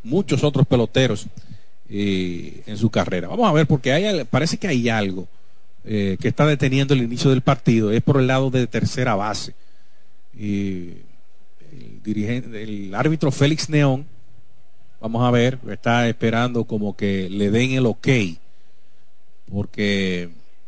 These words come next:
vemos al, al árbitro también de primera base, Juan Manuel, eh, que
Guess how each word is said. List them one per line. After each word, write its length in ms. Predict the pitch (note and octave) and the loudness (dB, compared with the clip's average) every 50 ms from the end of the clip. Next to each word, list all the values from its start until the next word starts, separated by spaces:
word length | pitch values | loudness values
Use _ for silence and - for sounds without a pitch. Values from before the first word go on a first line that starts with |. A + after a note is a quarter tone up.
| - - - - - - - | -10 -10 -10 -10 -8 -4 0
vemos 320 | G#2 A2 B2 C3+ C3 - | 0 2 2 2 0 2
al, 420 | B2+ A#2 A2+ A2 G#2+ G2+ F#2 F2+ - | 2 2 2 2 2 0 -2 -4 -6
al 160 | - G#2+ G#2 G#2+ | -4 -2 0 0
árbitro 360 | A2+ A#2 B2 B2+ A#2 C3 A#2 | 2 2 2 0 0 0 0
también 380 | - A2 G#2 G2 G#2+ A#2 B2 | 0 0 0 2 0 0 0
de 80 | A#2+ A#2 | 0 -2
primera 380 | - A2+ G#2 G2+ A2 A2+ A#2 A2+ | -2 0 0 0 0 2 2 2
base, 280 | A#2 A#2 A#2 - C#3 | 2 2 0 0 -2
Juan 220 | G#2+ G2 A2 G#2 G#2 | -2 -2 -2 -4 -2
Manuel, 480 | G#2 G#2 G#2 A2 A#2 A#2+ A#2 B2+ B2 - - - - - - - - - - - - - - - - | -2 -4 -2 0 2 2 2 2 0 -2 -8 -10 -10 -10 -10 -10 -10 -10 -10 -10 -10 -10 -10 -6 -2
eh, 200 | A2 G#2 G#2 F#2 - | -2 0 -2 -2 0
que 640 | - A2 G#2 G2+ G2 F#2+ F#2 F2+ F2 E2+ D#2+ D#2 | 2 2 4 4 4 2 2 0 -2 -2 -4 -6